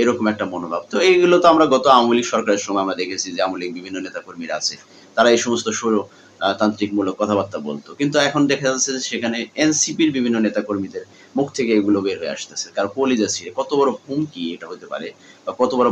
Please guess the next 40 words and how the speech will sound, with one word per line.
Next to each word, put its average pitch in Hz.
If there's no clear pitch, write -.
ভয়ঙ্কর 147
একটা 104
কথা 82
হতে 80
পারে 73
যে 87
এই 82
সমস্ত -
কথাবার্তা 104
বলে 101
তারা 95
বিভিন্ন 131
সংগঠনকে 127
তারা 92
হুমকি 147
দিচ্ছে। -
তো 151
তাদের 156
এত 165
সাহস 165
কোত্থেকে -
আসে -
বা 90
তাদের 95
এত 110
ক্ষমতা 135
কই? 76
তারা 123
কি 135
মনে 147
করেছে 151
সেই 143
চব্বিশের 147
জুলাই 123
গণ-, 120
যে 113
গণ 120
অভ্যুত্থান 131
যে 110
হয়েছিল, 110